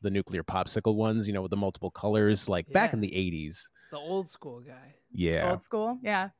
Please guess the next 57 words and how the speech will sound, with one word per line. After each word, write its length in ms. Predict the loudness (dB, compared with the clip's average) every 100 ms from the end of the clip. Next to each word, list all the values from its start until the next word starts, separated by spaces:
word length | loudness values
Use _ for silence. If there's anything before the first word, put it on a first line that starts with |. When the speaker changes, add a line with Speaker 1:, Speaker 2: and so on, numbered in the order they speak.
| _ -20 -20 -2
Speaker 3:
Um, 380 | 4 4 4 -2
so 320 | -2 2 2
he 440 | 0 -4 -4 0 0
is, 180 | 0 2
uh, 140 | 0
he's 220 | 0 -6
currently 400 | -4 -6 -4 -4
in 120 | -2 -2
a 40 |
slump. 440 | -2 -2 2 0 0
He 220 | -8 -2
is 120 | -2 -2
in 120 | -2
a 200 | -2 -4 -8 -16
s-, 180 | -16 -14 -20 -12 2
uh, 240 | 4 4 -2 -6
uh, 100 | -2 -2
he's 140 | -2
been 100 | 0
in 100 | 2
a 40 | 0
slump 260 | 0 -2
since 160 | -2 -8
the 80 | -4
beginning 340 | -2 -2 -2
of 100 | -2
the 80 | -4
season, 420 | -2 -2 -2 -4 6
but 200 | 8 8 2
he 160 | 0
is 120 | 0 0
an 80 | 0
all-star. 420 | 2 2 2 0
He 120 | 0
is 100 | 0
a 60 | 0
legend. 600 | 4 4 4 -2 -4 -8 -12 -16 -4
And 160 | 2 4
he 80 | 4
is 100 | 2
a 60 |
legend 580 | 2 4 4 4 0 -2 -6 -20 -10 -2
because 640 | 0 6 10 10 8 2 -12 -20
he, 300 | _ -4 -4 -2
this 140 | -4
is 80 | -2
the 140 | -4 4
only 320 | 4 6 4
baseball 640 | 10 10 10 6 8 8
fact 420 | 8 8 8 8 2
in 80 |
the 120 | 0 0
entire 380 | 0 2 2 2
book. 340 | 6 6 6
So 240 | -4 -2 -2
enjoy, 400 | -2 4 6 4
boys. 440 | 4 2 2 0